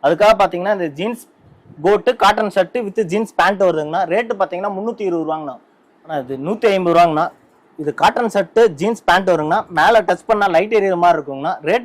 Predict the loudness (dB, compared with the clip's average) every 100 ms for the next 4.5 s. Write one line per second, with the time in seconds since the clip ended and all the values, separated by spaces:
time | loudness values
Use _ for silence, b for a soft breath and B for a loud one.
0 | -2 -2 -2 -2 0 0 0 -2 -2 -2
1 | -2 -4 -6 -18 -6 -6 -4 -2 -2 0
2 | -2 -2 -4 _ -16 -4 2 2 2 0
3 | -2 0 -4 -2 -2 -2 -2 -4 0 4
4 | 4 4 -2 -4